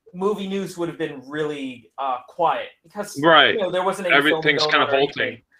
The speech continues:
Speaker 1: But yet there were so many different announcements that we got over the course of that year. And from,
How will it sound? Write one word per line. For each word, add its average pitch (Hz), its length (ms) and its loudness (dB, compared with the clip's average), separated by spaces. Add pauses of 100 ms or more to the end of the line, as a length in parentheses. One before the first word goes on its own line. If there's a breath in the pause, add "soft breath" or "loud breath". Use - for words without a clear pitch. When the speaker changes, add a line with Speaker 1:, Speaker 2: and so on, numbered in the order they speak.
(220)
Speaker 1:
But 196 220 -2
yet 233 200 2
there 233 100 2
were 175 80 -2
so 196 300 -6
many 220 160 -6
different 175 340 -8
announcements 151 520 -10
that 139 180 -8
we 135 100 -16
got 131 280 -4 (100)
over 135 160 -8
the 123 80 -18
course 135 340 -12
of 123 80 -20
that 113 260 -10
year. 123 420 -12
And 135 360 -8 (320)
from, 160 560 0